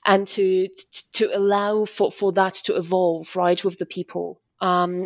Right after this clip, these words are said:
and, and with future events. Um, and as you say, those things will be reinterpreted.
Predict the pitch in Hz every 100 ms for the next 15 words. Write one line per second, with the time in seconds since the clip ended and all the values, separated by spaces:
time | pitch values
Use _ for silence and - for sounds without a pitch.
0 | 190 175 180 185 175 180 - 190 - 185
1 | 175 185 180 175 175 - - - - -
2 | - 185 185 185 185 185 185 - - 190
3 | 190 185 180 - 190 202 190 - 196 180
4 | 196 190 196 185 185 180 190 190 196 -
5 | 180 180